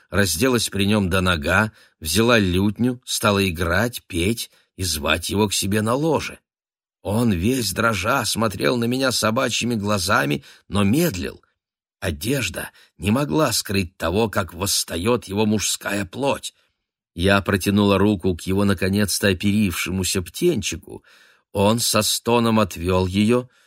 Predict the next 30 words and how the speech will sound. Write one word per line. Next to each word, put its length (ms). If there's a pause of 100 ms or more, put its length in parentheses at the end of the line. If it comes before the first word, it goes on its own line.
(160)
и 80
стал 360
говорить, 640 (280)
что 160
Господь, 640
сотворив 580
Адама 440
и 80
Еву, 500 (260)
не 140
хотел, 460
чтобы 320
они 340
совокуплялись 920
плотски 760 (220)
и 140
тем 260
искажали 720
образ 480
его 260
в 80
них 220
явленный. 720 (340)
Якобы 460
в 80
саду 360
Эдемском 600 (240)
они 260
были 300
целокупны, 1120